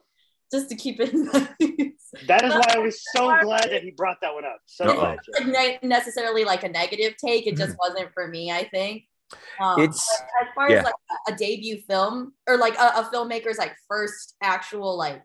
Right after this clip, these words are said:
Speaker 1: directorial debut, I thought it
Speaker 3: Mm-hmm.
Speaker 1: was pretty impressive as,
Speaker 3: Me
Speaker 1: like, a
Speaker 3: too.
Speaker 1: first movie.
Speaker 3: Yeah, I
Speaker 1: Okay.
Speaker 3: mean, it, it's, it's, there's a slightness in that movie that's, that's hard to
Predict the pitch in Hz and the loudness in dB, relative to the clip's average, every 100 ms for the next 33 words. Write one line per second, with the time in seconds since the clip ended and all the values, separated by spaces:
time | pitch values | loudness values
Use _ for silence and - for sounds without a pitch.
0 | 208 190 185 175 - 196 196 196 190 175 | -12 -6 -2 -4 -4 -6 -4 -4 -2 -4
1 | 175 - 170 226 - 196 180 170 - 175 | -6 -8 -2 0 0 -2 -2 -4 -8 -12
2 | 165 151 - 143 - - - 196 202 180 | -14 -14 -14 -14 -18 -20 -10 -4 -2 -2
3 | 165 170 160 - 147 127 - 208 _ _ | -6 -10 -16 -16 -18 -16 -14 -16 _ _
4 | _ _ - - 127 123 123 135 123 185 | _ _ -20 -2 4 6 6 4 2 0
5 | - 160 - - 156 - - _ _ _ | 0 -4 -4 -4 -2 -4 -10 _ _ _
6 | _ - 135 165 120 - 110 131 95 107 | _ 0 2 2 0 -4 2 2 2 -2
7 | 92 - 101 95 90 92 92 95 87 87 | -6 -8 -4 -2 -2 -2 -4 -2 -4 -6
8 | - - - 101 - 156 151 151 - 117 | -8 -8 -2 -2 -2 2 2 2 2 2
9 | 101 | 4